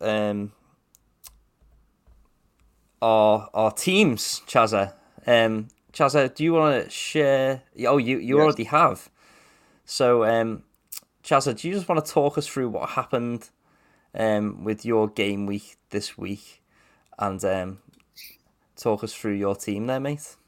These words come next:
Speaker 2: Did we just go through it? Oh, yeah, sure. Wait, oh, you've already got mine on screen. How excellent. Yeah, so this is mine for game week two. Oh,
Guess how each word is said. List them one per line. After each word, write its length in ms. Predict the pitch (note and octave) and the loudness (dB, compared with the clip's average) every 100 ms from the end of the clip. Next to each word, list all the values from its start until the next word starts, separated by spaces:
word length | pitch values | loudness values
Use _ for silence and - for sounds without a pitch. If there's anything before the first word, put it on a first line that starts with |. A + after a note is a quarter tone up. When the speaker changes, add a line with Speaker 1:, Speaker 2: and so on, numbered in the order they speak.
| _ _ _ _ _ _ - G#2+ | _ _ _ _ _ _ -20 -14
Speaker 2:
Did 120 | B2 | -8
we 120 | C3 | -6
just 280 | A#2+ D3+ - | -4 -4 -2
go 120 | B2+ | -4
through 240 | - B2+ | -2 -4
it? 60 | A#2+ | -2
Oh, 320 | A2 G2+ D#2+ _ _ _ _ _ - | -2 -2 -4 _ _ _ _ _ -6
yeah, 180 | C3 | -4
sure. 460 | C3 - B2+ B2 - - - - | -4 -4 -4 -4 -8 -16 -20 -10
Wait, 240 | B2 A2 - | 0 2 4
oh, 100 | D3+ | 2
you've 200 | C#3+ B2+ | 2 0
already 140 | C3+ | 0
got 160 | B2 G#2+ | 2 2
mine 160 | G#2+ F2+ | 0 -2
on 80 | |
screen. 240 | F2+ A2 F#2 | -4 -4 -4
How 180 | G2 G2 | -2 -2
excellent. 380 | G2 - E2 - - - - _ _ - | -2 -6 -10 -12 -20 -20 -20 _ _ 4
Yeah, 180 | D#3 | 6
so 180 | E3+ F3 | 6 4
this 180 | E3+ F#3+ | 2 0
is 100 | F#3+ | -2
mine 320 | D3+ C#3+ C3+ | 2 2 2
for 500 | C3 C3+ B2 A#2+ G#2 - _ _ _ _ - - - _ _ _ | 0 0 2 2 -2 -8 _ _ _ _ -20 -20 -20 _ _ _
game 180 | C3 C3 | 0 0
week 140 | A#2 | -2
two. 160 | A#2 C#3+ | -4 -2
Oh, 200 | B2+ G#2+ | -2 -4